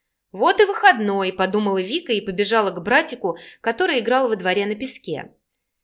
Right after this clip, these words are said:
Неделя пролетела очень быстро, вся в делах и заботах. Виктория и не заметила, как наступила пятница. Нужно сказать, что Дидоренко в эти дни не приезжал.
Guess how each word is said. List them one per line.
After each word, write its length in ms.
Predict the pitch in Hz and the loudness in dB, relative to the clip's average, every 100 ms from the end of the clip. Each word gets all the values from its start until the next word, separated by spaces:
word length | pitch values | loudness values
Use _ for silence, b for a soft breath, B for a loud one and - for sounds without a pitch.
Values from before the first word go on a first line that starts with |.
| _ - | _ -10
Неделя 480 | 202 202 277 415 359 | -8 -4 0 0 0
пролетела 640 | 254 208 208 214 311 277 | 0 0 -2 -2 -2 2
очень 440 | 240 240 220 180 | 2 2 0 -8
быстро, 400 | 165 339 - 247 | -6 -4 -4 -6
вся 260 | 240 - 262 | -6 0 0
в 80 | 208 | 0
делах 340 | 214 220 220 | 0 0 -2
и 40 | 185 | -4
заботах. 640 | 165 170 294 - 226 - B B B | -4 -2 -2 0 -4 -8 B B B
Виктория 560 | - 220 226 370 381 294 | -6 -6 0 0 2 0
и 140 | 269 277 | -2 -4
не 140 | 269 | -4
заметила, 580 | 220 220 262 392 311 262 | -2 0 -2 -4 -4 -4
как 260 | 247 285 | -2 -2
наступила 540 | 262 233 - 208 240 254 | -2 -8 -10 -8 -4 -4
пятница. 800 | 262 277 175 156 151 - 139 - _ _ _ _ | -2 -4 -4 -8 -14 -12 -12 -12 _ _ _ _
Нужно 320 | - 247 233 220 | -2 0 0 -2
сказать, 400 | - 208 240 240 | 2 4 4 2
что 240 | - 196 | 0 0
Дидоренко 800 | 180 190 196 285 403 320 170 147 B B | 0 0 2 2 0 -2 -2 -2 B B
в 120 | 196 | 0
эти 200 | 370 370 | 0 0
дни 240 | 220 254 | -2 -2
не 100 | 311 | -4
приезжал. 760 | 302 311 339 330 269 165 143 - | -6 -6 -6 -4 0 0 -2 -10